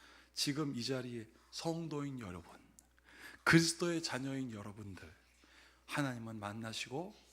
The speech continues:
비록 우리가 세상에 유명하지 않아도, 잘 나가지 않아도, 가난해도, 다 빼앗겨도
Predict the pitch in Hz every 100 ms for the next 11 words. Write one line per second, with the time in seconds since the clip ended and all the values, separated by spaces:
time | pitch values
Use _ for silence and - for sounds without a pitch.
0 | - - - - - _ - 139 156 127
1 | 135 147 147 151 151 143 139 120 131 120
2 | 113 120 98 95 107 - - - - _
3 | _ - - - - - 123 127 127 123
4 | 113 110 113 - _ _ _ _ - _
5 | - 120 123 127 120 113 113 - - -
6 | _ - 113 117 - 127 - 117 110